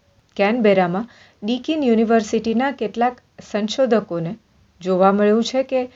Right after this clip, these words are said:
એક કપથી પણ ઓછા બાળકો માટેના આ દૂધમાં, ટોડલર મિલ્કમાં, તાજા દૂધ કરતાં આઠ ગ્રામ જેટલી વધારે ખાંડ હોય છે.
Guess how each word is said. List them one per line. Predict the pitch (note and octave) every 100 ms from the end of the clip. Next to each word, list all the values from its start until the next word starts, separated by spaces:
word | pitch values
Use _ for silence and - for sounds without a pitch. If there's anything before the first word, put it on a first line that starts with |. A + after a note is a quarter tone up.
| _ _ _
એક | A#3 - -
કપથી | - B3 B3 - C#4
પણ | C#4 D4 - -
ઓછા | A#3 A#3 C4 F#3+ - _ _ _ _ _ _
બાળકો | F#3+ G3 G#3+ C4+
માટેના | A#3+ G#3+ B3 B3 A#3+
આ | G#3 A3+
દૂધમાં, | G3 G3+ F#3+ E3+ F#3+ - _ _ _
ટોડલર | G#3+ G3 F#3+ A#3+ C4+ A3+
મિલ્કમાં, | A3 B3+ A#3 F#3 G3+ _ _ _ _ _ -
તાજા | F#3+ F#3 G#3 B3+
દૂધ | B3 A3+ A#3 A#3+
કરતાં | G#3+ F#3+ G#3+ B3+ - G#3
આઠ | A3+ B3
ગ્રામ | A#3+ A3+ G3+ A#3
જેટલી | A#3 G3+ G3 C#4
વધારે | G3 F3 G#3 G#3
ખાંડ | G3+ F#3 E3
હોય | E3+ D#3
છે. | D#3